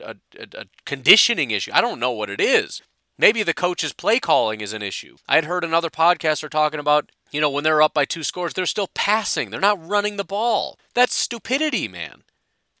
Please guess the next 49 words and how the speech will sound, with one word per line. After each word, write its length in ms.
I 40
mean, 100
I 100
get 180
the 80
all 160
gas, 320
no 100
break 300
thing, 240
but 140
you're, 160
you're 120
giving 320
them 140
an 80
opportunity 520
by 240
launching 580
the 40
ball 220
through 180
the 160
air, 120
going 240
three 240
and 80
out, 240
and 100
then 160
just 260
preserving 460
the 80
clock 320
for 100
the 80
other 140
team 220
to 40
come 220
back. 220
That 120
doesn't 200
make 160
sense. 180
That's 160
a 40
coaching 440
problem. 420